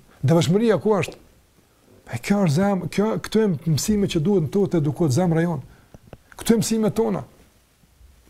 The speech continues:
Pastaj çka vije pas këtyre? Alhamdulillah. Mirë po, nëse vije diçka, çka do qoftë, në humbje të këtyre,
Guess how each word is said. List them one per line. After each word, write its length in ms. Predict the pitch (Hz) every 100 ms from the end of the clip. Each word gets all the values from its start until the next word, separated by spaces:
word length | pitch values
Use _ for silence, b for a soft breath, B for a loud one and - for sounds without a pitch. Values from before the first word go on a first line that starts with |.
| -
Pastaj 420 | 180 147 - 240
çka 300 | - - 214 180
vije 200 | 269 277
pas 280 | - 214 -
këtyre? 380 | - 247 220 139 - _ _ _ _ _ _ - - - 139
Alhamdulillah. 680 | 120 131 120 110 107 120 123 - _ _ _ _ _ _ _ _ _ _ _ _ _ _ _ -
Mirë 260 | 123 135 -
po, 140 | 143 120 - b b b b _ _ -
nëse 380 | 120 139 - 143 117
vije 220 | 131 214 156
diçka, 460 | 151 - 170 120 - _ _ _ _ _ _ _ _ _ _ _ -
çka 200 | - 202 190
do 60 |
qoftë, 400 | 160 170 127 - - _ - _ b b
në 320 | 135 139 147 123
humbje 500 | - 269 269 196 180 139
të 140 | 147
këtyre, 300 | - 147 139